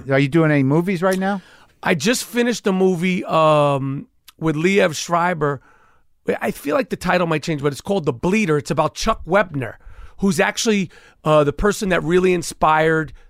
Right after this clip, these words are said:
Speaker 2: Rocky. He's a
Speaker 1: Yeah.
Speaker 2: boxer that it was sort of a, you know, a, a, a, a, a ham and egg boxer.
Speaker 1: Yeah.
Speaker 2: He fought Muhammad Ali. He knocked Muhammad Ali down. He went, almost went the full distance. Essentially, that was what,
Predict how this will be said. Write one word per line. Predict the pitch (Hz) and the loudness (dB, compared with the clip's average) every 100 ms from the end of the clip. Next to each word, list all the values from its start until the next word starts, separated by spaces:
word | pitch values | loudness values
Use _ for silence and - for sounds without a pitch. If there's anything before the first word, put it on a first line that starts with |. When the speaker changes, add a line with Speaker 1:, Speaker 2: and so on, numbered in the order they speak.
| _ - | _ -4
Speaker 2:
Rocky. | 151 214 - 127 | 0 0 -2 -8
He's | 135 160 | -6 -4
a | |
Speaker 1:
Yeah. | 110 | 0
Speaker 2:
boxer | 185 196 - 208 | 2 0 -2 -2
that | 175 170 - | 0 0 -2
it | |
was | 180 170 | -4 -2
sort | - 196 | 0 0
of | 180 | 2
a, | 165 - - - | -2 -2 -16 -10
you | 185 | 0
know, | 202 180 175 | 2 4 4
a, | 156 156 | 2 2
a, | 160 160 | 0 -4
a, | - 160 160 | -4 -4 -4
a, | 165 156 156 151 - 147 | -6 -6 -6 -8 -6 -8
a | 151 - | -8 -6
ham | 139 196 | 0 2
and | 202 | 2
egg | 202 196 151 | 4 2 2
boxer. | 156 160 160 - 196 190 | 2 2 0 -2 -2 0
Speaker 1:
Yeah. | 117 113 | 2 2
Speaker 2:
He | - | 2
fought | - 208 214 | 2 2 4
Muhammad | 190 185 190 180 | 2 2 2 4
Ali. | 165 160 185 190 _ | 4 2 -2 -6 _
He | - 165 | -6 -2
knocked | 175 190 - | 0 0 -2
Muhammad | 185 170 180 170 | -2 0 2 2
Ali | 160 165 | 2 0
down. | 156 147 151 170 - _ | -2 0 -2 -4 -10 _
He | - 180 | -6 -2
went, | 170 190 - | 2 0 0
almost | 190 220 233 - | 2 4 4 2
went | 202 - | -4 -4
the | |
full | 143 185 165 | -4 -2 0
distance. | 127 160 - 180 - - - _ - | 0 0 0 -4 -4 -20 -20 _ -8
Essentially, | 180 - 269 - 202 | -4 -2 -2 0 0
that | 190 214 | 0 0
was | 214 151 | -2 0
what, | 190 208 | 0 0